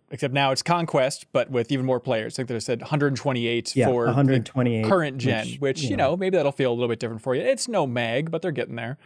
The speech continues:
Speaker 1: Um,
Speaker 2: Yeah.
Speaker 1: but yeah, also they tease that there's another mode they're gonna be announcing soon that's kind of a, a, like, callback for big fans. And so I don't know what that would be. If it's just like, here's a mode with these mechanics, but on old maps, or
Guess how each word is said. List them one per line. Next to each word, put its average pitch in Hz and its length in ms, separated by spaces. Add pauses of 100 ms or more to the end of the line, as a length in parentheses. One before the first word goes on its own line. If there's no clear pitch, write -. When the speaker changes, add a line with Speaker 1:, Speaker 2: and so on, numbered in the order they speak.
(380)
Speaker 1:
Um, 143 280
Speaker 2:
Yeah. 123 100 (240)
Speaker 1:
but 160 160
yeah, 151 140
also 151 240
they 139 120
tease 131 320
that 123 120
there's 127 120
another 151 280
mode 143 240
they're 139 80
gonna 131 120
be 127 100
announcing 123 340
soon 135 260
that's 120 160
kind 123 180
of 113 120 (140)
a, - 40
a, 117 60 (640)
like, 131 180
callback 127 560
for 123 140
big 120 240
fans. 117 440
And 110 120
so 135 80
I - 20
don't 165 100
know 127 200
what 139 220
that 151 120
would 117 140
be. 135 220
If 143 100
it's 113 80
just 131 180
like, 113 260 (460)
here's 160 220
a 151 40
mode 139 440
with 127 260
these 135 160
mechanics, 127 480
but 127 160
on 123 240 (240)
old 135 300
maps, 202 520
or 123 360